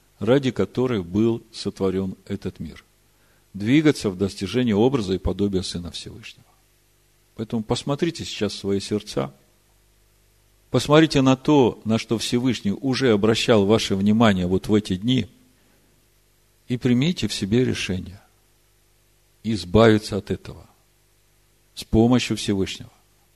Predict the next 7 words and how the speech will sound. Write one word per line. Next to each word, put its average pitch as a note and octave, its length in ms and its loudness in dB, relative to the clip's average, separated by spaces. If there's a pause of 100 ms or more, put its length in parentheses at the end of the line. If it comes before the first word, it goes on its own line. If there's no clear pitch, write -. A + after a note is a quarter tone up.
(1300)
И A2 80 -8
тогда G#2+ 320 2
Его B2+ 180 4
милосердие G#2 720 0 (1080)
пребудет F2+ 460 -6
с - 80 -16
вами. - 220 -20